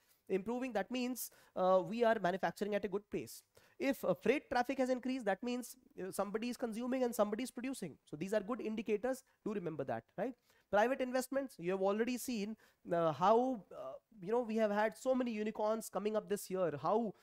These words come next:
there's an I P O rush in the country and, uh, they are being subscribed to fully. So this private investment is very good.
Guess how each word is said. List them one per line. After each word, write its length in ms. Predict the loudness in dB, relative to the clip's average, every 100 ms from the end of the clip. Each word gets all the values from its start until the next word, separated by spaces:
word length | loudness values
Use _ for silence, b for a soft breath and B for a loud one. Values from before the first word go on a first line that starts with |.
| b b
there's 220 | 2 2 2
an 100 | 2
I 160 | 4 4
P 160 | 4 2
O 80 |
rush 240 | 4 2 0
in 100 | -2
the 80 | 0
country 480 | 0 0 -6 -8 b b 0
and, 300 | 0 2 4
uh, 140 | 4 4
they 80 | 4
are 180 | 4 2 -2
being 160 | -6
subscribed 540 | 0 -2 0 2 2 0
to 200 | -2 -2 -2
fully. 340 | 0 0 -2 -6 _ _ b b b
So 340 | 0 0 0 -6 -20 -6
this 160 | -4 2
private 260 | 2 2
investment 400 | 0 -2 -2 -2
is 80 | 0
very 220 | 2 2
good. 160 | 0